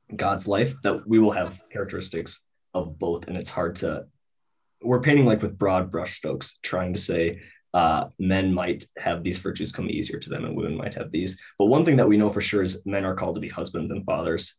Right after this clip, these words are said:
Women are called to be mothers and brides. And so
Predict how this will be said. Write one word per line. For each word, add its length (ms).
Women 240
are 100
called 240
to 40
be 120
mothers 360
and 100
brides. 380
And 140
so 420